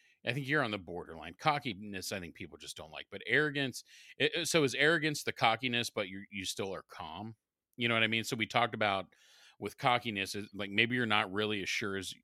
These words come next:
as, as, as sure of yourself as you are leading to believe. Maybe arrogance you are.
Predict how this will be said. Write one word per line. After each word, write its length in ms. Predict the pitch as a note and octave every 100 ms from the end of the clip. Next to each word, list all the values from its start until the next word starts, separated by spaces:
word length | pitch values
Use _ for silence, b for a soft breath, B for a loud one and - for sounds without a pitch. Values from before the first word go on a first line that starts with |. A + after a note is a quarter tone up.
| _ -
as, 120 | F2 - - -
as, 300 | G#2 G#2 G2 - F2+ - - G#2+
as 300 | G2+ F#2+ - -
sure 380 | - - E3 C3
of 180 | G2+
yourself 580 | F2 - E2 D2+ E2 - b b b b b
as 220 | G2+ G2
you 240 | G#2 G2 - F#2
are 100 | G2
leading 340 | G2 G2 F#2
to 60 | E2+
believe. 360 | E2+ E2 D2
Maybe 320 | F2 C3+ D3
arrogance 480 | G#2 A#2 A2 F#2 -
you 100 | - -
are. 200 | D2+